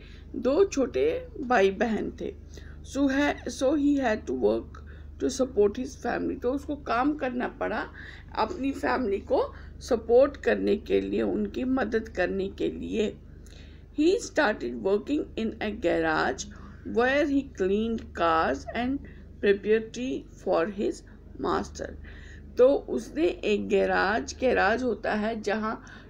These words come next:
कार, गाड़ियाँ वगैरह जो होते हैं ना, अ, उनको ठीक किया जाता है, तो उसको गैराज कहते हैं।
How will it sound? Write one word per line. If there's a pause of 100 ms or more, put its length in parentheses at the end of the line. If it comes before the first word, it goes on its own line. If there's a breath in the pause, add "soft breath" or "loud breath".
(200)
कार,
गाड़ियाँ
वगैरह
जो
होते
हैं
ना, (480 loud breath)
अ,
उनको
ठीक
किया
जाता
है, (540 loud breath)
तो (400)
उसको
गैराज
कहते
हैं।